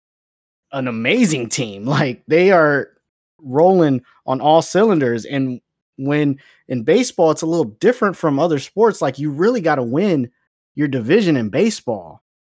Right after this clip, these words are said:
to get to that postseason. At least not now because they changed the rules for this year, but for the most part, um, that, that's another thing that I find fascinating is that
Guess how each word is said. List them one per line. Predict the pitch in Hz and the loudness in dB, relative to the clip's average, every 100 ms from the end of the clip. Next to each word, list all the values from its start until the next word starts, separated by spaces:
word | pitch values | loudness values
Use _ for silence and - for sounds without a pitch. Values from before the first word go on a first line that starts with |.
| _ _ _ _ _ _ _ | _ _ _ _ _ _ _
to | - | -8
get | 139 170 | 0 0
to | 175 | 2
that | 147 123 | 0 2
postseason. | 160 143 - 202 214 123 110 110 _ _ - | 0 0 0 0 0 -2 -4 -6 _ _ -8
At | 143 | -2
least | 196 185 - 165 - | -2 -4 -12 -20 -6
not | 139 120 | -4 -4
now | 113 117 117 | -2 0 0
because | 107 117 | -4 -6
they | 110 | -4
changed | 110 120 110 | -4 -4 -6
the | 98 | -6
rules | 104 110 | -4 -4
for | 107 104 | -6 -8
this | 101 101 - | -8 -8 -10
year, | 101 | -10
but | 95 104 - _ _ | -8 -8 -10 _ _
for | 120 | 0
the | 110 | 0
most | 110 110 - | 0 -2 -4
part, | 110 101 92 _ _ _ _ _ _ | -4 -4 -6 _ _ _ _ _ _
um, | 127 123 117 107 104 _ _ _ _ _ _ _ _ _ _ _ - | 0 2 2 -2 -6 _ _ _ _ _ _ _ _ _ _ _ -6
that, | 135 - | -6 -2
that's | 151 147 | -2 0
another | 165 165 | 2 2
thing | 156 160 | 4 2
that | 139 120 - | 2 0 -4
I | 123 | -6
find | - 139 117 | 0 0 0
fascinating | 127 127 - 117 110 107 | -2 -2 -4 -4 -4 -6
is | 104 | -6
that | 107 104 92 | -6 -6 -8